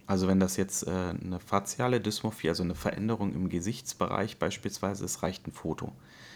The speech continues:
Ähm, wenn du zum Beispiel aber auch, ähm, ich sag jetzt mal beim Hautkrebs-Screening, da gibt's ja auch, äh, richtig gute Tools, die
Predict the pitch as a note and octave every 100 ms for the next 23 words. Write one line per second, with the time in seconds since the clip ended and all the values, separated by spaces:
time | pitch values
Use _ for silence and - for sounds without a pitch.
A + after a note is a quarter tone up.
0 | - - - - - - G2 F#2+ F#2+ F#2
1 | G2 G#2 G#2+ - G2+ G2 - - F2 F#2+
2 | C2+ D#2+ - - F#2 F2+ F2 - - -
3 | F#2+ - F#2+ - G2 F2+ F2 - G#2+ C3
4 | - - - - - F2+ F2 E2 F#2+ F#2+
5 | - - D#2 - - F#2 F2 G2+ - -
6 | G#2 G2+ - G#2+ A2+ - A2 G2+